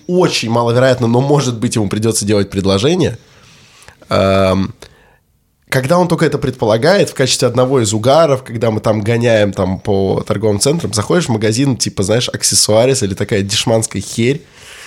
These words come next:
а, покупаешь просто такой, пф, давай по угару, типа, будем, э, хаслерами и рэперами, обвешаемся побрякушками, будем ханя-, ходить и классные фотки делать.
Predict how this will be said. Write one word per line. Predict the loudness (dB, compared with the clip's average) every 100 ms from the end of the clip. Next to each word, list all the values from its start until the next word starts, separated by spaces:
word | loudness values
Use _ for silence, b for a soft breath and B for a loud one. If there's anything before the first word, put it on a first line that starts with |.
| B B -2
а, | 2 4 4 4 0
покупаешь | -2 -8 0 4 4 2 -2 -10 -14 -14 -2
просто | 0 2 -2
такой, | -6 -4 -4
пф, | -4 -6 -6 -6 B -6 -4
давай | 0 0 0
по | 0
угару, | 0 0
типа, | -2 -6 -4
будем, | -2 0 0 -2
э, | -4 -4
хаслерами | -4 0 0 2 0 2 2
и | 2
рэперами, | 0 0 2 2 2
обвешаемся | 0 0 -2 0 -4 -6
побрякушками, | -6 -4 -2 -2 -2 -2
будем | 0 0
ханя-, | 0 0 0 0 -2
ходить | -2 0 0 0
и | 0 0
классные | -2 -2 0 -2
фотки | -2 -4 -4
делать. | -2 0 -2